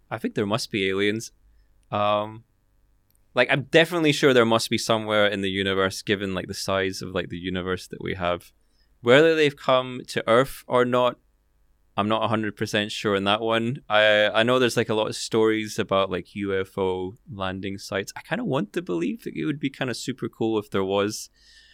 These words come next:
But at the same time, I think with aliens, you know, would they survive in our atmosphere, for example? Like, you know, if there are aliens, they're probably, like, beings that we can't really imagine because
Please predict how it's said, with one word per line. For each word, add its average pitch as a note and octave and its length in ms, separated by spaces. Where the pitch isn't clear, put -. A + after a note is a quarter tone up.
But C3 200
at C3 60
the C3+ 60
same D#3 300
time, C#3 320
I B2+ 60
think C3+ 200
with A#2+ 160
aliens, A#2 680
you A2+ 140
know, F#2+ 260
would A2+ 340
they A2+ 200
survive G#2+ 560
in G#2 100
our G2+ 200
atmosphere, A#2 600
for - 160
example? G#2+ 440
Like, G2 200
you G2+ 80
know, G2 160
if - 200
there A2 140
are A#2+ 200
aliens, A2 400
they're G#2+ 100
probably, G2+ 640
like, - 400
beings A2 460
that G#2 140
we F#2+ 100
can't - 300
really F#2+ 580
imagine F#2+ 580
because - 640